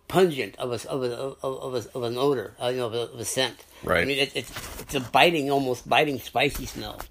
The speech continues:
Speaker 1: Okay, and Super Silver Haze is the same way.
Speaker 2: Yeah.
Speaker 1: You know, but yet it,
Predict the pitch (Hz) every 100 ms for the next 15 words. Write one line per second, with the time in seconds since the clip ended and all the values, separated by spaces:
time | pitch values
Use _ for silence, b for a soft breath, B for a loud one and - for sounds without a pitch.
0 | - - - - 110 127 127 143 B B
1 | B 139 139 123 170 165 170 156 139 147
2 | 143 127 123 127 131 127 123 - - -
3 | - - - - - b b b - 117
4 | 127 B B - 131 143 143 147 135 139
5 | 123